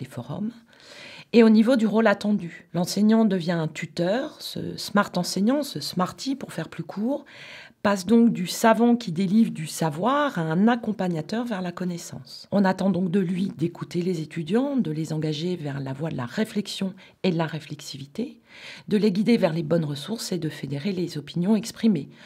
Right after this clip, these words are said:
mais aussi de donner du sens aux propos des étudiants et de favoriser le partage de connaissances entre eux. Alors, quels sont les impacts opérationnels de ces résultats ?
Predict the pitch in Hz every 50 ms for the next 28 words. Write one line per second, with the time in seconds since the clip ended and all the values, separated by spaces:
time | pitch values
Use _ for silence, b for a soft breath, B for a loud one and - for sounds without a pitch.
0 | B B B B B B B 147 143 170 170 - - 160 165 151 147 165 175 190
1 | 190 - 151 170 - - - 233 226 220 214 - - 143 - - 156 151 - 165
2 | - 151 151 139 147 139 - - 135 151 170 214 247 247 233 156 151 - - -
3 | 208 196 180 175 147 143 143 127 147 175 240 240 B B B B B B B 180
4 | 190 180 185 - - 202 208 196 - 170 - 170 165 151 - - 185 180 - -
5 | 151 139 - - - _ _ _ _ _ _ - 196 185 - - - - - 240
6 | 240 240 - 277 277 269 254 226 240 226 226 240 247 240 240 214 196 - 220 196
7 | 190 196 190 - - 202 214 220 214 190 185 - - 180 175 185 165 - 165 -
8 | - - -